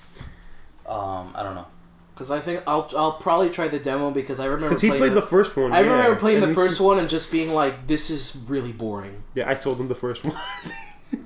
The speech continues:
Speaker 2: Yeah, and then
Speaker 1: Damn.
Speaker 2: I sold it because I was
Speaker 3: It wasn't
Speaker 2: fucking bored.
Speaker 3: bad though, but I was just
Speaker 2: It
Speaker 3: like,
Speaker 2: wasn't bad,
Speaker 3: I just
Speaker 2: it was
Speaker 3: thought
Speaker 2: just bored.
Speaker 3: maybe it wasn't for me. That's what I thought after a while. But then two is, like, fucking really good from what I hear. So,
Speaker 1: Hmm.
Speaker 3: we'll see.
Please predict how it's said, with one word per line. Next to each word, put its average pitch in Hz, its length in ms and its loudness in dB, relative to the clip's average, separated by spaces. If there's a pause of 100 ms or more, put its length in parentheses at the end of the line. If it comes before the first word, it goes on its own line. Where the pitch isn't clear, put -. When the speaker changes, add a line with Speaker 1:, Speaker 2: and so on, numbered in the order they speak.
(160)
Speaker 2:
Yeah, 147 300 4
and 117 60 4
then - 120 6
Speaker 1:
Damn. 143 80 2
Speaker 2:
I 156 100 6
sold 143 320 2
it 113 100 -6
because 120 280 -8
I 117 60 -2
was 117 100 -2
Speaker 3:
It - 20 10
wasn't 311 280 10
Speaker 2:
fucking 233 120 6
bored. 139 60 2
Speaker 3:
bad 190 320 6
though, 254 120 6
but 190 140 6
I 165 80 6
was 196 100 6
just 226 140 2
Speaker 2:
It - 40 6
Speaker 3:
like, 453 100 8
Speaker 2:
wasn't 190 240 2
bad, 175 140 6
Speaker 3:
I 208 100 6
just 175 100 6
Speaker 2:
it 220 40 2
was 220 60 6
Speaker 3:
thought 240 120 8
Speaker 2:
just 233 100 -2
bored. 170 100 6
Speaker 3:
maybe 196 220 8
it 196 80 10
wasn't 185 300 6
for 170 120 6
me. 151 360 0 (1200)
That's 160 160 2
what 196 80 8
I 175 80 6
thought 170 320 4
after 135 280 2
a 127 60 2
while. 120 320 -2
But 147 80 0
then 170 160 4
two 196 220 4
is, 170 80 6
like, 160 180 2
fucking 156 500 0
really 156 300 4
good 147 180 4
from 131 160 -2
what 120 120 -2
I 113 80 -4
hear. 113 240 -8 (560)
So, 120 400 -2 (480)
Speaker 1:
Hmm. 104 280 -10
Speaker 3:
we'll 123 120 -2
see. 151 240 -2